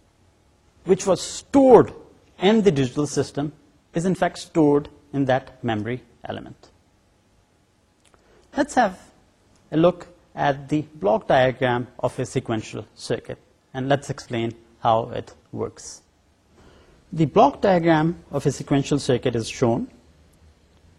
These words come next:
As I mentioned before, it is composed of two parts, the combinational logic circuit and the memory element.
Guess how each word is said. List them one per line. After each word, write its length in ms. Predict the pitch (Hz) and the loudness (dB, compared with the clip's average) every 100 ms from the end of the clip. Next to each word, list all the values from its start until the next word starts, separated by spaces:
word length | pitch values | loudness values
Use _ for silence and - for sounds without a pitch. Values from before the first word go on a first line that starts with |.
| _ - | _ -6
As 160 | 151 131 | -2 2
I 60 | 127 | 2
mentioned 340 | 120 - 127 | 0 0 -2
before, 380 | 120 - 135 240 - - - _ _ _ _ _ _ _ _ _ _ - | -2 2 2 2 -6 -20 -20 _ _ _ _ _ _ _ _ _ _ -4
it 100 | 180 | -4
is 100 | 190 | -2
composed 380 | 202 180 202 196 | -2 2 2 2
of 180 | 190 - | -6 -4
two 140 | 240 | 0
parts, 480 | 190 117 - - - _ _ _ | 4 2 2 -14 -20 _ _ _
the 80 | 135 | 0
combinational 640 | 131 131 139 143 220 220 | 2 2 2 0 -2 0
logic 280 | 214 196 220 | 0 -2 -4
circuit 440 | - 196 196 208 - - - | -4 -4 -2 -6 -6 -16 0
and 220 | 165 175 | 2 2
the 80 | 175 | 2
memory 280 | 120 107 110 | 2 0 -2
element. 440 | 98 - - | -4 -10 -14